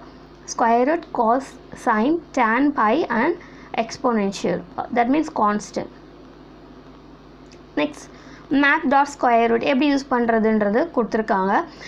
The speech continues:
The math dot square root method return the square root of a given number. ஒரு number நம்ம கொடுத்தோம்னா அது ஸ்கொயர் root எடுத்து தான் நம்ம கொடுக்கும். For example, math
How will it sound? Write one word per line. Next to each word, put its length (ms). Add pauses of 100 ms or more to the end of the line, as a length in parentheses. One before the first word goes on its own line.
(140)
The 160
math 260 (100)
dot 220
square 340
root 220
method 320
return 300
the 120
square 320
root 180
of 140
a 100
given 260
number. 220 (400)
ஒரு 180
number 260
நம்ம 240
கொடுத்தோம்னா 420 (200)
அது 120 (120)
ஸ்கொயர் 380
root 140 (240)
எடுத்து 300
தான் 120
நம்ம 200
கொடுக்கும். 260 (300)
For 160
example, 300 (100)
math 180